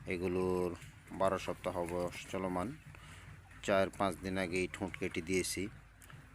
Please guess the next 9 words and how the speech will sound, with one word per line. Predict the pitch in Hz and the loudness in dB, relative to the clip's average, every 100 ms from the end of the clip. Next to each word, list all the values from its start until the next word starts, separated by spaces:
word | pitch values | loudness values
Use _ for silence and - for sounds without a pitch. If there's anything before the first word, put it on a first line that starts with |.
| 92 | -2
যেই | 92 90 | 2 4
কারণে | 104 98 90 | 4 4 2
মুরগিগুলির | 90 90 92 87 90 87 | 0 0 -2 -2 -2 -2
ঠোঁটের | - 95 90 90 80 | -2 -2 0 -2 -2
ব্যথার | 92 - 85 | -2 -2 -2
কারণে | 87 90 90 | 0 0 -2
একটু | - 90 | -4 -6
ঝিমঝিম | 80 - 92 87 87 87 | -4 -4 -2 -2 -2 -2
অবস্থা, | 87 85 87 - | -2 -2 -4 -4